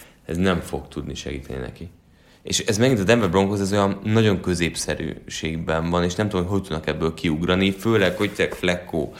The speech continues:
és akkor most irányítok, és tényleg nem játékosokról akarunk beszélni, de, de azt látom, hogy itt most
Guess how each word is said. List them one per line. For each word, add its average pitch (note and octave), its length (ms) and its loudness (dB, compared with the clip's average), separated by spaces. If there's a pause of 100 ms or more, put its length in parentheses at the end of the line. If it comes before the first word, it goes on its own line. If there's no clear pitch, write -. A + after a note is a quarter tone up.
(280)
és - 160 -6
akkor - 240 -4
most D2+ 220 -6
irányítok, C#2+ 380 -4
és - 100 -14
tényleg - 240 -2
nem G2 140 4
játékosokról F2+ 520 0
akarunk D2 240 -4
beszélni, G2+ 340 0
de, G#2+ 120 0 (100)
de G#2+ 100 4
azt G2+ 180 2
látom, G2 320 2
hogy G#2 200 0 (220)
itt F#2+ 180 0
most A2 280 2